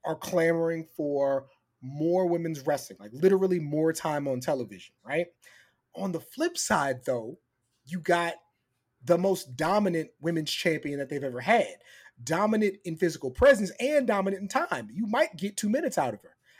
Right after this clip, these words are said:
And I think that's a real cool thing that they're telling, but I understand the pushback, right? So talent-wise, they're, and Shayna is coming, and Shayna's coming. And I told Shayna to her face, "You're the most complete wrestler they have because you speak truth to power."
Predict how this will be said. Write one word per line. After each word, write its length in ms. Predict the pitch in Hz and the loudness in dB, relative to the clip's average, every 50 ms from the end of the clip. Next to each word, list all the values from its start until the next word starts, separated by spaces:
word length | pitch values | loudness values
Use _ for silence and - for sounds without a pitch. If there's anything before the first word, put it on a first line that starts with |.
| - _ | -10 _
And 140 | - 160 165 - - | -4 -4 -4 -4 -4
I 180 | - 208 240 | -2 -2 -2
think 260 | 240 240 - 214 190 196 | -2 -4 -6 -8 -6 -6
that's 160 | 190 170 - | -8 -10 -10
a 40 | 165 | -8
real 240 | 151 160 165 160 160 - | -4 -4 -4 -4 -4 -6
cool 140 | - 165 156 | -8 -8 -8
thing 200 | 156 160 143 135 | -6 -8 -10 -10
that 100 | 135 127 | -10 -10
they're 100 | 131 120 | -10 -8
telling, 360 | 120 - 214 214 190 170 - | -2 0 2 2 2 0 -2
but 120 | 139 147 | -4 -4
I 80 | 147 135 - - | -4 -6 -6 -6
understand 480 | 160 156 156 143 - - 143 135 120 | -6 -6 -6 -8 -8 -8 -8 -8 -10
the 40 | 123 | -10
pushback, 420 | - - 175 160 - - - - - _ _ _ _ _ | -10 -8 -8 -8 -10 -12 -18 -20 -20 _ _ _ _ _
right? 220 | 135 139 143 147 143 - | -10 -10 -10 -10 -12 -10
So 380 | - - 156 147 139 131 127 _ _ _ _ _ _ _ _ - | -6 -4 -4 -4 -4 -6 -10 _ _ _ _ _ _ _ _ -10
talent-wise, 1040 | - - 220 240 311 349 359 269 - 180 180 156 143 135 127 120 120 127 - - - _ _ _ _ _ _ _ - 127 | 0 4 6 6 6 6 4 2 2 2 2 2 2 2 0 -4 -6 -8 -12 -16 -20 _ _ _ _ _ _ _ -4 2
they're, 320 | 165 165 170 165 165 160 - - 165 147 - - | 4 4 4 4 2 0 -2 -6 -8 -8 -6 -4
and 100 | 175 160 | -4 -2
Shayna 420 | - - - 214 214 190 175 165 156 | -2 0 4 4 6 6 4 4 2
is 140 | 131 127 - | -2 -4 -6
coming, 420 | - - 165 147 147 147 143 143 - | -4 -2 -2 -2 -2 -4 -10 -12 -14
and 80 | 131 127 | -14 -10
Shayna's 360 | - - 151 143 143 131 - | -8 -8 -8 -8 -8 -12 -12
coming. 360 | - - 139 123 127 123 120 - _ - - - - - | -12 -10 -10 -8 -8 -10 -12 -14 _ -20 -20 -20 -12 -8
And 120 | 165 170 | -4 -2
I 120 | 190 226 | 0 0
told 240 | - - 208 190 170 | 0 2 2 0 2
Shayna 260 | - - 185 170 156 - | 2 2 0 0 0 -4
to 80 | - 151 | -6 -8
her 80 | 147 143 | -8 -6
face, 320 | - 170 151 147 143 - 117 | -4 -4 -4 -4 -6 -10 -8
"You're 140 | 131 160 170 | -6 -4 -2
the 80 | 180 | -2
most 240 | 175 175 165 160 - | 0 -2 -2 -4 -6
complete 380 | - 139 127 127 - 190 170 - - | -12 -14 -14 -12 -12 -12 -12 -10 -8
wrestler 360 | 156 151 147 - - 139 135 | -8 -8 -6 -6 -8 -6 -6
they 140 | 139 135 127 | -4 -6 -4
have 420 | 120 143 143 139 135 131 131 131 - _ - - - _ _ - | -4 -4 -4 -2 -2 -4 -6 -6 -10 _ -20 -20 -20 _ _ -6
because 220 | 170 - 202 185 | -2 0 0 0
you 60 | 165 175 | 0 -2
speak 280 | - - - 214 214 - | -6 -4 -4 -4 -4 -4
truth 260 | - - 196 185 - | -4 -4 -4 -6 -6
to 80 | - | -10
power." 320 | - - 170 143 123 107 | -8 -6 -6 -6 -6 -8